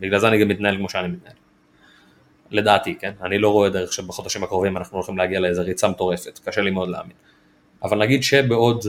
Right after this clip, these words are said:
שנה, איתר מתחיל לרוץ, ברמה של, "אוקיי, אנחנו רואים עכשיו יום אחרי יום עשר אחוז כל יום,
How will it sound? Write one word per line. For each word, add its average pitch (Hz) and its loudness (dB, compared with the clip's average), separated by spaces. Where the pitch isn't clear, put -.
שנה, 104 0
איתר 127 4
מתחיל 113 0
לרוץ, 127 0
ברמה 104 2
של, 101 -2
"אוקיי, 107 2
אנחנו 95 -4
רואים 104 0
עכשיו 95 -2
יום 107 0
אחרי 101 0
יום 92 2
עשר 104 0
אחוז 98 -2
כל 95 -2
יום, 147 4